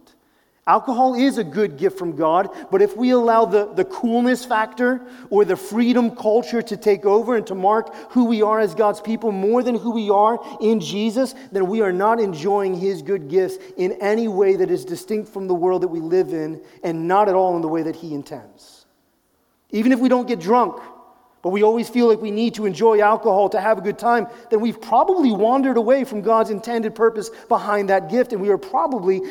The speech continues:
not glorifying the giver of that gift as much as we could. Christians in godly wisdom, we are to be intentional in how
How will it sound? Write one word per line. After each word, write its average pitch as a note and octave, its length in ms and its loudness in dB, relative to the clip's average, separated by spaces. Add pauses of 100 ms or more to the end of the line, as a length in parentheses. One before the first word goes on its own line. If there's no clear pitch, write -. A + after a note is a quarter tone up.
not A3+ 240 2
glorifying A3 640 2
the F#3+ 80 -2
giver A#3+ 460 0
of F3+ 220 0
that F3+ 280 0
gift F#3+ 220 0
as E3 120 -4
much F3+ 300 -8
as E3 300 -6
we D#3+ 260 -8 (220)
could. C3 360 -12 (1600)
Christians F#3+ 480 -4
in F#3 500 -4 (280)
godly F3+ 300 2
wisdom, C#3+ 600 -4 (560)
we E3 100 -4
are E3 60 -4
to D#3+ 100 -20
be E3+ 120 -8
intentional F3 560 -8
in D#3+ 80 -10
how E3 500 -6